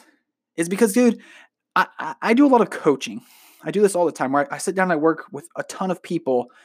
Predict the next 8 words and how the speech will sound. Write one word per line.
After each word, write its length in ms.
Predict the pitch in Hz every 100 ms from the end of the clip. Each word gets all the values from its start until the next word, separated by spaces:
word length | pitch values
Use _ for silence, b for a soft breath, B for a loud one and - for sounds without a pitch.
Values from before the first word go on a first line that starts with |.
| b b b -
and, 200 | 196 -
and 180 | - 185
I 60 | 202
feel 220 | 202 302
like 160 | 311 -
people 260 | 226 202 -
understand 640 | 165 147 - - 131 160
this. 340 | 220 240 -